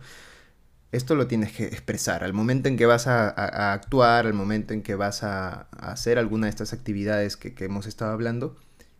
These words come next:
hazlo como un hombre confiado. Párate bien, con una buena postura. Demuestra un comportamiento no verbal, relajado,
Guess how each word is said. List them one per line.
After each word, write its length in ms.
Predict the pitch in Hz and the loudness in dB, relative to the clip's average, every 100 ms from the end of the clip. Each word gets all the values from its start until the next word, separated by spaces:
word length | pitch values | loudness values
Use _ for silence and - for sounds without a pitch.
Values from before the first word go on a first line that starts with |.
| _ _ | _ _
hazlo 300 | 104 123 139 | -4 0 0
como 180 | 120 101 | 0 -2
un 80 | 98 | -2
hombre 200 | 98 92 | -4 -4
confiado. 500 | 90 - 87 90 - _ _ _ _ _ _ _ - | -8 -8 -8 -8 -12 _ _ _ _ _ _ _ -10
Párate 360 | 95 92 90 | -8 -6 -6
bien, 360 | 92 95 92 92 _ | -6 -6 -8 -12 _
con 160 | - 101 | -12 -8
una 120 | 92 | -6
buena 220 | 92 92 | -6 -8
postura. 540 | - - - 104 87 - - - - _ _ - | -10 -10 -4 -4 -4 -12 -20 -20 -20 _ _ -10
Demuestra 800 | 107 113 120 143 151 - 135 117 | -4 -2 2 0 0 0 0 2
un 100 | 117 | 0
comportamiento 800 | 127 120 113 107 107 107 110 107 | 2 2 0 0 0 2 2 0
no 180 | 110 113 | 2 4
verbal, 580 | 117 113 107 98 104 127 - _ _ _ _ | 4 4 2 2 0 -6 -18 _ _ _ _
relajado, 800 | - 113 98 - 117 104 92 110 | -2 0 0 0 2 2 0 -8